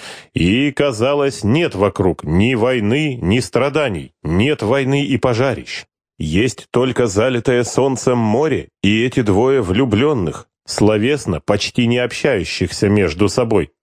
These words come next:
а только очарованно ловившие взгляды друг друга. И какие перлы словесные, какие одесские говорки им с Магдой посчастливилось выловить во время блуждания по городу рука об руку.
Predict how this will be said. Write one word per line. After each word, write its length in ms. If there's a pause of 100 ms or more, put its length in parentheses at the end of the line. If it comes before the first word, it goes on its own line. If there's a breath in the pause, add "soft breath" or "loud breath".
а 100
только 480
очарованно 800 (320 loud breath)
ловившие 680
взгляды 560
друг 260
друга. 380 (280)
И 140
какие 540
перлы 580
словесные, 1000 (200 loud breath)
какие 460
одесские 800
говорки 640
им 240
с 140
Магдой 440
посчастливилось 1040
выловить 600
во 180
время 380
блуждания 760
по 200
городу 500
рука 460
об 240
руку. 340